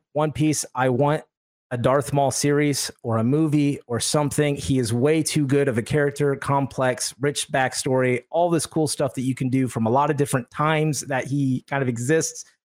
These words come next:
Please make it happen, please.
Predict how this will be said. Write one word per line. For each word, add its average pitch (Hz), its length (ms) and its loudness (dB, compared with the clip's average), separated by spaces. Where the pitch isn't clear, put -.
Please 254 540 2
make 214 200 0
it 190 80 0
happen, 151 460 0
please. 156 360 -2